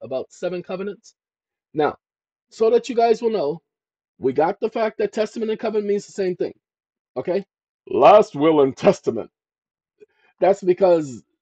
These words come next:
the people today created that. But pay attention. The most famous testament are the two parts of the Christian Bible,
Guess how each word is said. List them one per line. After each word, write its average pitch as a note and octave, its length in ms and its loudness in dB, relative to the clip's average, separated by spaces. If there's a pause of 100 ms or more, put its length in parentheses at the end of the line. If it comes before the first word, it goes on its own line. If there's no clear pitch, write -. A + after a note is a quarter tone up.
(180)
the C#3+ 260 0
people E3+ 280 -4
today B2 640 0
created A#2+ 460 -4
that. E2+ 180 -10 (480)
But - 260 0
pay F3+ 120 0
attention. G3+ 560 -2 (580)
The C#3 140 4
most A#3+ 340 -2
famous F#4 560 0
testament - 840 -4 (460)
are B3 120 6
the D#4 140 -2
two F4+ 240 8
parts D4 340 2
of C#3 140 0
the F#4+ 140 4
Christian G#3+ 640 -6
Bible, G#2 480 -2